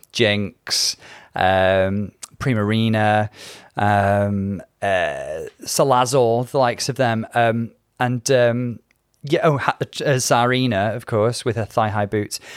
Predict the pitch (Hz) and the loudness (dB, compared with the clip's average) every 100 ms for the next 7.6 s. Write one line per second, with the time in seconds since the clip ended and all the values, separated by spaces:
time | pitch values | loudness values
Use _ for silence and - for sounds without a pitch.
0 | - 127 131 139 147 139 135 - 131 123 | -2 -2 2 2 2 2 0 -2 0 0
1 | 113 120 - 113 110 104 107 135 120 117 | 0 -2 0 2 4 2 2 0 0 0
2 | 104 - 104 107 92 104 101 104 98 101 | 0 0 0 0 0 0 2 2 2 0
3 | 107 98 - - - - 110 117 156 175 | 0 -2 -4 -12 -20 0 0 2 0 0
4 | 214 240 214 220 175 208 - 208 226 226 | 0 -2 0 0 0 -2 -2 -2 0 -2
5 | 208 220 208 220 208 185 - 170 - 156 | -2 -2 -2 -2 0 0 0 0 0 0
6 | 151 143 135 127 123 104 - - - - | 2 2 2 2 0 -2 -10 -18 -20 -20
7 | - - 131 131 127 123 | -4 2 4 4 2 -2